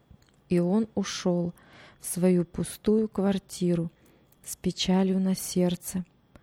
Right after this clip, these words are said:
Всю неделю Михаил молился, читал Библию, ворошил своё прошлое, пытаясь извлечь для себя новые уроки. Господь утешал его, дарил своё тепло.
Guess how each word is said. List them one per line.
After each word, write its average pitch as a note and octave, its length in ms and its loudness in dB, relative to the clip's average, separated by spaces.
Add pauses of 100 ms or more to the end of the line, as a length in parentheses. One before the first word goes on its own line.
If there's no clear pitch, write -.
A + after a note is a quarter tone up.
(640)
Всю - 240 0
неделю G#3 640 4 (380)
Михаил G3+ 540 4
молился, F#3 800 2 (180)
читал F#3+ 480 0
Библию, F3 640 0 (500)
ворошил G3+ 600 6
своё F#3 340 2
прошлое, F#3+ 760 2 (500)
пытаясь G3+ 580 4
извлечь G3 640 2
для F3+ 180 2
себя F3+ 400 0
новые F#3 580 2
уроки. F3+ 680 2 (680)
Господь G3+ 500 2
утешал G#3+ 640 2
его, E3+ 460 -2 (400)
дарил G3 420 4
своё F#3 440 2
тепло. F3 640 -2